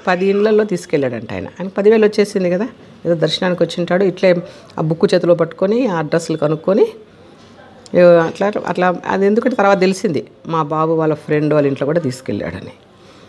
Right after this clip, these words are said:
ఇలాంటి మోసాలన్నీ చాలా జరుగుతూ ఉంటాయి. ఇంకా ఒకసారి కా-, ఖాళీగా ఎందుకు ఉండాలని చెప్పేసి, ఇక్కడ మా ఇంటి చు-, దగ్గర తెలిసిన వాళ్ళు సూరత్కి వెళ్తున్నారు.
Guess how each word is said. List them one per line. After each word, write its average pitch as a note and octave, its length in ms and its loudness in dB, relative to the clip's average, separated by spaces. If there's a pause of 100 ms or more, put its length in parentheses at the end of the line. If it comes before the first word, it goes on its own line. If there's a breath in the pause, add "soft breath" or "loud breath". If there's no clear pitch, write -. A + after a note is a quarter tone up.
(840 loud breath)
ఇలాంటి F#3 280 4
మోసాలన్నీ F#3 680 -2 (100)
చాలా E3+ 120 -2
జరుగుతూ D#3+ 360 -4
ఉంటాయి. D#3 560 -2 (1400 loud breath)
ఇంకా A3 520 4
ఒకసారి F#3+ 800 2
కా-, D#3+ 800 0 (380)
ఖాళీగా F3 320 4
ఎందుకు E3 260 0
ఉండాలని D3 280 -6
చెప్పేసి, F3+ 440 -10 (540)
ఇక్కడ D#3+ 600 0 (500 loud breath)
మా E3 140 4
ఇంటి E3+ 200 4
చు-, D#3 400 2
దగ్గర D3 320 2
తెలిసిన D#3 380 -2
వాళ్ళు D3 340 -2
సూరత్కి G#3 420 2
వెళ్తున్నారు. A2 400 -4